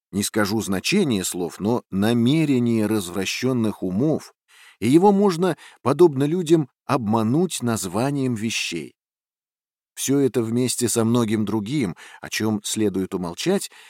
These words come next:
сильно не нравилось еврею как человеку умеренному и скромному. И потому, полагая, что он достаточно насмотрелся,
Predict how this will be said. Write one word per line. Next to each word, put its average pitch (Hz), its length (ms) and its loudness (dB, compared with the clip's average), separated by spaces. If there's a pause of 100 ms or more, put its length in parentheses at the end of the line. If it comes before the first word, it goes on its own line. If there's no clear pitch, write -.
(120)
сильно 208 400 0
не 196 200 4
нравилось 139 680 0
еврею 120 640 0 (220)
как 98 180 -8
человеку 101 640 -2
умеренному 127 840 0
и 104 140 -8
скромному. 98 720 -4 (640)
И 85 80 -4
потому, 107 560 -2 (240)
полагая, 107 520 2
что 110 220 -2
он 107 120 0
достаточно 92 840 -4
насмотрелся, 175 840 -2